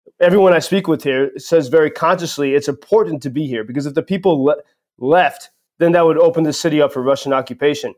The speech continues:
And so everyone, all the civilians here too, are a front in a way. They're keeping this city, uh, as part of the resistance. And the nature of these attacks is, uh, I mean, the Russians have been once again pounding the center of the city.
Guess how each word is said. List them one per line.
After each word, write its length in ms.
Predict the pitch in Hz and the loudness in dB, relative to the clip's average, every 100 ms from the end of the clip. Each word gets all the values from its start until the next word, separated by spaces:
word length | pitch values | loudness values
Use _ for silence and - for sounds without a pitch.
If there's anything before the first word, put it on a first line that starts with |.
| _ _ _ | _ _ _
And 100 | 131 | -2
so 200 | 165 139 | 0 2
everyone, 460 | 143 170 208 170 - | 2 2 4 2 2
all 200 | 156 202 | 2 2
the 100 | 165 | 0
civilians 560 | - 131 160 220 156 - | -4 0 2 2 0 -2
here 160 | 131 | -4
too, 440 | 123 190 185 139 - _ _ - | -2 -2 -2 -2 -8 _ _ 0
are 360 | 151 170 160 | 2 4 2
a 60 | 127 | -2
front 400 | - 170 214 - | -4 -2 -2 -4
in 120 | 135 | -6
a 60 | 117 | -4
way. 200 | 120 110 | -6 -6
They're 120 | 123 | -10
keeping 380 | - 175 160 135 | -8 -6 -4 -4
this 160 | 139 | -4
city, 400 | - 165 151 - _ _ - | -2 -2 -4 -10 _ _ -4
uh, 260 | 120 123 123 | 0 0 0
as 140 | 139 | -4
part 180 | - 156 | 0 0
of 60 | 139 | 0
the 80 | 123 | -4
resistance. 680 | 120 175 - 123 104 - _ _ _ - | -2 -2 -2 -8 -12 -18 _ _ _ -4
And 320 | 139 131 120 _ _ _ - | -2 -2 -6 _ _ _ -8
the 140 | 147 | 0
nature 360 | 156 190 190 185 | 2 2 2 0
of 80 | 151 | 0
these 160 | 160 | -4
attacks 500 | 131 - 175 190 - | -4 -2 0 0 -4
is, 220 | 156 135 127 | -8 -6 -2
uh, 260 | 127 117 - _ _ _ _ | 0 -2 -6 _ _ _ _
I 60 | 135 | -2
mean, 240 | 143 139 | 0 -2
the 80 | 135 | 0
Russians 320 | 156 175 180 | 0 0 0
have 160 | 180 139 | -2 -2
been 120 | 143 | 0
once 240 | 147 165 156 | 0 0 0
again 220 | 151 143 | -2 -2
pounding 420 | - 160 156 151 | 0 0 0 -2
the 80 | 127 | -4
center 340 | - 170 156 | -2 -2 -2
of 80 | 143 | -4
the 80 | 120 | -6
city. 460 | - 156 185 180 | -6 -4 -4 -6